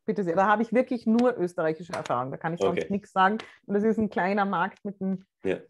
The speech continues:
Speaker 1: mit einer kleinen Akkreditierungsstelle vergleichsweise.
Speaker 2: Mhm.
Speaker 1: Ähm, bis dahin kommt einfach darauf an, was schon da ist
Speaker 2: Mhm.
Speaker 1: und was noch zu tun ist. Aber wenn wir jetzt bei dem Beispiel blieben,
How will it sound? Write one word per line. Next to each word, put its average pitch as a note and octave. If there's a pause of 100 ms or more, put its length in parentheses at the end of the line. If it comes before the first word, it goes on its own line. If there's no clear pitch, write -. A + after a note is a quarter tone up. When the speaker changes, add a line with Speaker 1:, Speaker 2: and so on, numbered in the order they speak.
(540)
Speaker 1:
mit F#3
einer F3
kleinen D#3
Akkreditierungsstelle C4
vergleichsweise. A#3 (100)
Speaker 2:
Mhm. -
Speaker 1:
Ähm, G#3 (280)
bis A4
dahin G3+
kommt A3+
einfach A3+
darauf G#3
an, A3+ (160)
was A3
schon G#3+
da E3+
ist - (140)
Speaker 2:
Mhm. E3+
Speaker 1:
und A3+
was G#3
noch A3+
zu A3
tun G3+
ist. F3
Aber F3+
wenn G3
wir A3
jetzt G#3
bei G#3
dem G3+
Beispiel G3
blieben, E4